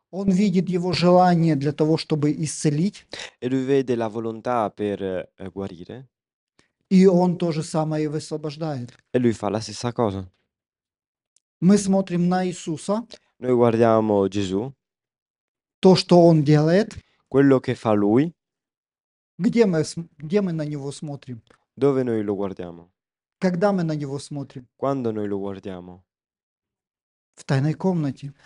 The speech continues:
Speaker 2: Nel-
Speaker 1: когда мы пребываем с Ним в молитве.
Speaker 2: Nella camera segreta, quando noi siamo, eh, nella preghiera con Lui.
Speaker 1: И когда мы оттуда выходим, мы делаем то же самое.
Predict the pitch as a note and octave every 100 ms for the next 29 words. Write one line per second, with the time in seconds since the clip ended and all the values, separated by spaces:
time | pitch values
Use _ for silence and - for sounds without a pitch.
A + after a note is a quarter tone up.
0 | - - _ A2+ A2+ A2 F3 F3 E3 E3
1 | D#3 D3+ E3 E3+ D3+ D3 - E3+ D#3+ B2+
2 | - - - C3 C#3 D#3 D3+ E3 - B2+
3 | - _ _ _ A#2 A#2+ A#2 A#2+ A2+ A2+
4 | A2+ G#2 G#2 - G#2+ B2 B2 A2 F#2 E2+
5 | - G#2 G#2+ G#2+ A2+ A2+ G2+ G#2 A2+ A2
6 | - - - - G#2+ G2 F#2+ G2+ G2+ G2+
7 | A#2 G2+ G#2 A#2 G#2+ F#2+ G#2+ G2 F#2 _
8 | _ _ _ _ _ _ _ _ - E3+
9 | F3 E3+ F3+ F3+ F3+ F3 F3 G3+ F#3+ F3
10 | F3+ D#3 C#3+ D3 C#3+ C3 D3+ B2+ B2+ D3
11 | D3 C3+ A#2+